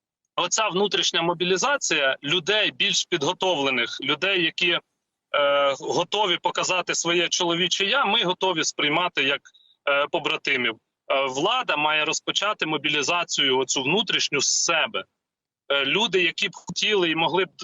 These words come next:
підтримати органи державної влади, органи місцевого самоврядування, державні підприємства, е, вони є.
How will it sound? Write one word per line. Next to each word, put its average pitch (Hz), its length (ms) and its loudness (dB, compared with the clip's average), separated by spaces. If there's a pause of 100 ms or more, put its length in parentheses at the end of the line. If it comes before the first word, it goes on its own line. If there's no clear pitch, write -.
підтримати 170 720 -2 (400)
органи 165 380 0
державної 165 460 0
влади, 160 380 0
органи 151 320 0
місцевого 151 340 -2
самоврядування, 147 680 0
державні 160 640 0 (320)
підприємства, 165 920 0 (520)
е, 131 380 2
вони 196 220 2
є. 147 320 0